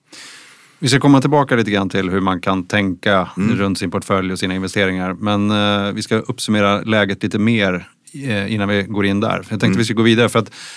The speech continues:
Speaker 1: även när vi gick in i det här året så började det ju lite mer skakigt. Och, men då
Speaker 2: Mm.
Speaker 1: var det andra saker. Då var det liksom centralbanker, inflations-,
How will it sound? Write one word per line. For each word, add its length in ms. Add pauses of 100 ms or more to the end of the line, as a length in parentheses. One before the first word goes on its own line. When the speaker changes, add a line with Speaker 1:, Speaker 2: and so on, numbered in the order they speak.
(400)
Speaker 1:
även 560
när 220
vi 60
gick 140
in 160
i 40
det 60
här 60
året 260
så 100
började 420
det 60
ju 140
lite 220
mer 180
skakigt. 640
Och, 340
men 160
då 60
Speaker 2:
Mm. 40
Speaker 1:
var 80
det 80
andra 380
saker. 420
Då 80
var 180
det 180
liksom 320
centralbanker, 1080
inflations-, 1160